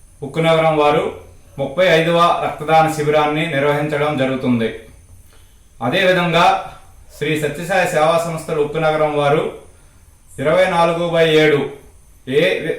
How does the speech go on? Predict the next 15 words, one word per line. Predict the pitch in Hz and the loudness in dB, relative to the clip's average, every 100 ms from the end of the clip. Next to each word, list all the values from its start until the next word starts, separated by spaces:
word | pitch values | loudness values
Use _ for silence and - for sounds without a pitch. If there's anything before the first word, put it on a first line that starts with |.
| - | -2
ఏ | 143 170 | 0 0
టైమ్ | 160 165 175 175 | 2 0 0 -4
అయినప్పటికీ | 170 165 160 160 170 | -4 -4 -2 -4 -4
కూడా | 156 156 151 - - - - - - _ - - 131 | -2 0 4 2 0 -6 -18 -20 -20 _ -20 -12 -2
ఎవరికి | 147 190 190 180 147 - - - - | 0 0 -2 0 -2 -4 -14 -16 -4
అవసరమైన, | - - 180 175 165 160 | -2 0 0 0 0 0
అత్యవసరం | 139 - 175 170 170 165 | 0 0 -2 -2 -2 0
అయినప్పుడు | 156 156 156 151 190 190 - - - - - - - - | 0 0 0 0 -2 -6 -14 -20 -20 -20 -20 -20 -16 -8
రక్తాన్ని | 139 - 185 185 170 160 - - - - - - - | -6 0 0 2 0 -2 -6 -14 -20 -20 -20 -20 -10
సమకూర్చడం | 139 160 190 185 185 175 139 | -4 -2 -2 -2 0 -2 0
కూడా | 170 170 175 | 2 2 4
జరుగుతుంది. | 147 147 143 131 120 117 - - - - - - - - - | 2 2 2 0 0 -2 -8 -20 -20 -20 -20 -16 -16 -14 -8
రక్తముతో | - - 185 196 196 190 180 | -8 -6 -6 -4 0 0 2
పాటు, | 170 185 208 - - - - - - - - - - - - - - - - - - 139 | 2 2 -2 -6 -14 -20 -20 -20 -20 -20 -20 -20 -20 -20 -20 -20 -20 -20 -20 -20 -10 -4
ఆ, | 147 135 131 | 0 2 2